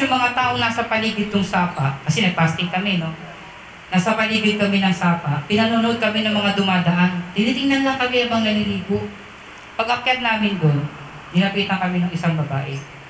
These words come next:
"Boy, naligo kayo dun?" Sabi ko, "Opo, ang lamig, ang sarap eh." "Wala pang nawala sa inyo." Nagulat kami. Sabi ko, "Bakit?" "Mara-, taon-taon may kinukuha dyan.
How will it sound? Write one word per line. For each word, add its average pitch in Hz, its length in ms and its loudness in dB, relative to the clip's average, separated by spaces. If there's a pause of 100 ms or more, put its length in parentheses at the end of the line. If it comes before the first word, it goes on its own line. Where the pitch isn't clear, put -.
(280)
"Boy, 190 240 2 (800)
naligo 202 400 4
kayo 160 180 6
dun?" 143 240 2
Sabi 151 240 0
ko, 175 160 2
"Opo, 208 160 -2
ang 180 80 2
lamig, 175 300 4
ang 156 80 4
sarap 160 340 -4
eh." 131 80 -6 (400)
"Wala 175 240 2
pang 180 140 2
nawala 151 320 4
sa - 100 -4
inyo." - 280 -14 (580)
Nagulat 139 400 2
kami. 110 200 -12 (300)
Sabi 156 160 -10
ko, 220 140 -10
"Bakit?" 143 320 -2 (1000)
"Mara-, 165 320 2
taon-taon 160 600 0
may 135 100 0
kinukuha 135 580 -2
dyan. 107 240 6